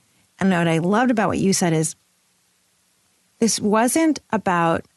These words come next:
whether or not the two of you have some sort of partnership and will this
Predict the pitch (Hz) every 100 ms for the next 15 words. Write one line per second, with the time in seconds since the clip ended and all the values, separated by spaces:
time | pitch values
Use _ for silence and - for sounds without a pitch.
0 | _ _ _ _ _ _ _ _ 185 190
1 | 180 175 151 - - 156 - 208 175 165
2 | 160 151 151 147 151 139 135 - 208 190
3 | 175 - 185 165 156 - 156 151 - -
4 | - 190 190 185 170